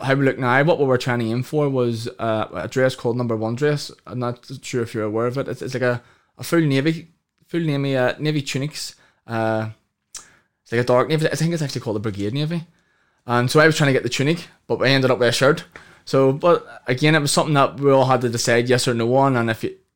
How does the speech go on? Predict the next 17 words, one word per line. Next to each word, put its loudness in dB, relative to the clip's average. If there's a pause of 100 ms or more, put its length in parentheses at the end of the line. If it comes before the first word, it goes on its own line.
(120)
if, -10
if -2
it's -4
what 2
you -4
didn't -2
want, -2
you -10
just -6
had -6
to -10
say, -6
"Well, -6 (320)
let's -12
try -8 (120)
and -8
f-, -20